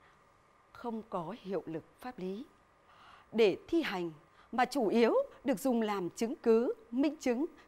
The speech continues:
các sự kiện thực tế, làm cơ sở cho các kết luận, các nhận định và các quyết định xử lý. Và kết luận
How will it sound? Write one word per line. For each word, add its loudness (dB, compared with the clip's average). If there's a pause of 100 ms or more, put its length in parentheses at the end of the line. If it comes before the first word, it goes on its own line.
các -8
sự -4
kiện -4 (160)
thực -10
tế, -4 (340)
làm -4
cơ -4
sở 0 (260)
cho -8
các -8 (100)
kết -4
luận, 0 (340)
các -6
nhận -2 (140)
định 0 (480)
và -4 (260)
các -8 (180)
quyết -2
định -2 (180)
xử -8
lý. -6 (2500)
Và -4 (220)
kết 2
luận 4